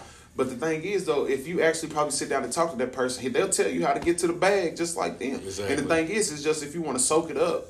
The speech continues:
Speaker 1: and, uh, you know, just be there and learn what they're doing, just being around positive people like that can help you out so much.
Speaker 2: Right.
Speaker 1: Can help you out so much. Like, for instance, <laughs> my, uh, my, my lady, Ebony Lagon, like, I'm wearing her hoodie now, Sunflower Bundles of Joy. That's her fi-,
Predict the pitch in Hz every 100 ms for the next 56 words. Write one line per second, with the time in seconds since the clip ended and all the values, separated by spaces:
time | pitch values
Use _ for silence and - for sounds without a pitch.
0 | - 120 123 117 110 - - - 120 113
1 | 90 - 113 127 127 120 98 87 143 143
2 | 117 156 143 131 120 117 - - - 123
3 | 120 120 175 180 156 143 - 117 156 151
4 | 143 120 160 202 135 127 - - - 165
5 | 175 175 160 120 143 175 156 160 165 147
6 | 127 160 175 110 110 104 113 107 98 113
7 | 156 - 127 127 - 127 123 117 - -
8 | - 90 85 87 - 127 143 131 127 123
9 | 120 120 104 - - - 123 123 139 143
10 | 117 95 - - - - - 117 127 -
11 | 123 139 123 117 123 120 123 127 131 165
12 | 156 117 117 135 127 143 139 131 147 123
13 | 104 120 120 135 139 143 131 131 160 131
14 | 139 139 123 135 127 127 127 123 135 131
15 | 113 113 143 131 123 131 120 120 113